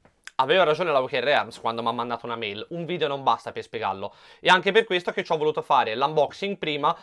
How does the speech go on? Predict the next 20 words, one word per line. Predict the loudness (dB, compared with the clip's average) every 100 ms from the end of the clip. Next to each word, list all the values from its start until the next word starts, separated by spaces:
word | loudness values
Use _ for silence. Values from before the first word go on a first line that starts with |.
| _ 0
e |
un | 0 4
po' | 4 2
il | 0
cosa | -2 -2 -2
ne | -2
penso | -4 -4 -2
ora, | -2 -4
perché | -4 -6
a |
parte | 6 6 6
se | -2
no | 0
veniva | 0 0
un | -2
video | -2 -4
di | -4
un'ora | -2 0
e | -2
mezzo, | -4 -10 -8